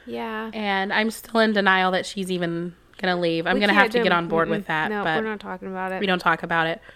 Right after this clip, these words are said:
Speaker 1: We don't discuss the unpleasantness of Babs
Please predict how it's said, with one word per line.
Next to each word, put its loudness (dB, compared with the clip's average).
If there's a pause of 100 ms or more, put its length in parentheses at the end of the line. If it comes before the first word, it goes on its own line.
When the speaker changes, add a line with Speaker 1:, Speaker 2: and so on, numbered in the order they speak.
(140)
Speaker 1:
We -6
don't -6 (240)
discuss -10
the -14
unpleasantness -12 (180)
of -14
Babs -10